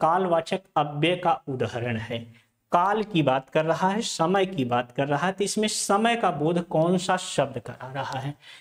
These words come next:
इधर उधर, तब, दूर, यहाँ। तो भैया जल्दी से बताओ,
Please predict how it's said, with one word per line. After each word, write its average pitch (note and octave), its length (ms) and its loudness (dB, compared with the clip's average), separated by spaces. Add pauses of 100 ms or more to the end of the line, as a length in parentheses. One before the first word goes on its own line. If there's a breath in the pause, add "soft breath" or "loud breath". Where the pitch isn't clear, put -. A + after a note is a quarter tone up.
(180 loud breath)
इधर D#3+ 440 4
उधर, F#3 320 0 (1080 soft breath)
तब, E3+ 580 0 (300)
दूर, D#3 760 2 (140)
यहाँ। A#2 380 0 (840)
तो C#3 40 -4
भैया C#3+ 260 4
जल्दी F#3 380 0
से - 160 -2
बताओ, - 400 -10